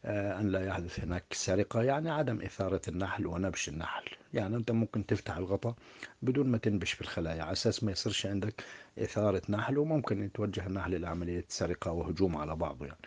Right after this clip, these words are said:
إذا فتحت بهذه الطريقة بالهدوء وكذا ما في أي مشكلة أبدًا.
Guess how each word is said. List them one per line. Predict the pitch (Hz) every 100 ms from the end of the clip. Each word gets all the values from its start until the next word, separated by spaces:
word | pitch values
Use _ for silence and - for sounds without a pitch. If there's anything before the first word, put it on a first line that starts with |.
| - - - - -
إذا | 170 156
فتحت | 117 117 117 101
بهذه | 104 92
الطريقة | 87 - 87 107 107
بالهدوء | 95 85 73 90 107 117
وكذا | - 104 135 208
ما | 214 196
في | - 139
أي | 123
مشكلة | 110 - 104 -
أبدًا. | 95